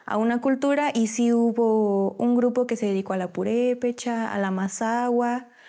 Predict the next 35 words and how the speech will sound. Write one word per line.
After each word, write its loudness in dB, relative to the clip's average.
a -2
la 0
náhuatl 0
y 0
así. -2
Y 0
cada 0
uno 2
tenía 0
también -2
como -2
una 0
tela 0
de, -2
de 0
referencia. -2
En 0
la 0
de -2
nosotros -2
es 0
manta, 0
como 0
se -4
puede 0
ver 2
en 0
el, -6
en 0
el -2
top -2
y 2
en 0
el -4
chaleco. -6